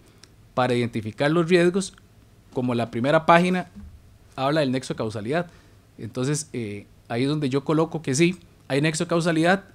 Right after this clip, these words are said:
y digo que eso está indicado ya en el plan de inversión presentado el tres de agosto, eh, por la, por la unidad ejecutora, que fue Aviación Civil y el mop, ¿verdad? Aquí tengo el documento y ahí está la firma.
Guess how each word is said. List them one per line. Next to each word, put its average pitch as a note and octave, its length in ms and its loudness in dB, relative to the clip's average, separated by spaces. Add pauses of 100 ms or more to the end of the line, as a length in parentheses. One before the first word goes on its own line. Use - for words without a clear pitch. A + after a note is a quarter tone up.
(260)
y C3+ 140 0
digo D#3+ 280 2
que C3+ 120 -2
eso C3+ 120 -2
está D3 160 -4
indicado D3 440 0
ya C3+ 160 0
en D3+ 80 2
el B2+ 80 0
plan B2 160 -4
de D3 60 -2
inversión C3+ 280 -2
presentado C3 420 -2
el C3 120 -2
tres C3 200 -2
de C#3 80 0
agosto, B2 560 -2
eh, G2+ 280 -10 (480)
por A2+ 180 0
la, G#2+ 500 -8 (520)
por C3 100 0
la B2 60 2
unidad A#2+ 420 0
ejecutora, D3+ 640 -4 (160)
que G#2+ 80 -10
fue C3 140 -4
Aviación C3 320 -2
Civil C#3 420 -2
y G#2 160 -10
el G#2 80 -10
mop, B2 240 -4 (140)
¿verdad? A#2 220 -8
Aquí B2 180 -10
tengo C3+ 240 -4
el C3+ 40 -2
documento C3 520 -4
y - 20 -2
ahí A2 60 -4
está B2+ 200 -6
la A2+ 140 -6
firma. C3 320 -4